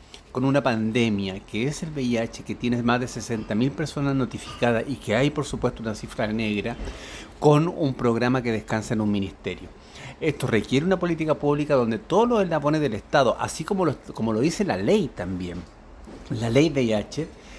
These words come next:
eh, de-, deben participar. ¿Por qué? Porque las personas conviviendo con V I H trabajan, estudian, son padres, son madres,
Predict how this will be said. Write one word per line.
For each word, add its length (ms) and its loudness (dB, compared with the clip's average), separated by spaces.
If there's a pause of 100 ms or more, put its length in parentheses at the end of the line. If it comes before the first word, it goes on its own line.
(300)
eh, 800 4 (100)
de-, 340 4
deben 220 4
participar. 680 -2 (680)
¿Por 180 4
qué? 240 -4
Porque 240 -2
las 100 2
personas 520 0
conviviendo 560 2
con 180 2
V 80 4
I 140 2
H 400 0
trabajan, 800 2 (140)
estudian, 840 2
son 260 0
padres, 640 0
son 220 0
madres, 640 2